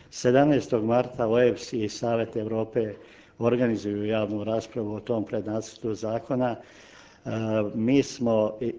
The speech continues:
i do sada usaglašavali odredbe zakona sa, e, sa standardima evropskog zakonodavstva i sa opštim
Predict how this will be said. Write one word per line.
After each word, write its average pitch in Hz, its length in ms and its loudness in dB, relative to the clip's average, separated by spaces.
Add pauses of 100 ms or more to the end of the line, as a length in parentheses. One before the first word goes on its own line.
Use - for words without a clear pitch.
i 117 120 0
do 113 140 4
sada 127 500 2
usaglašavali 110 1160 -2
odredbe 110 600 -4 (360)
zakona 110 600 -2
sa, 107 440 -6 (540)
e, 117 60 -8 (260)
sa - 260 -4
standardima 107 680 -2
evropskog 110 580 -2
zakonodavstva 110 1000 -4
i 110 200 -2
sa 110 380 -6
opštim 117 580 -2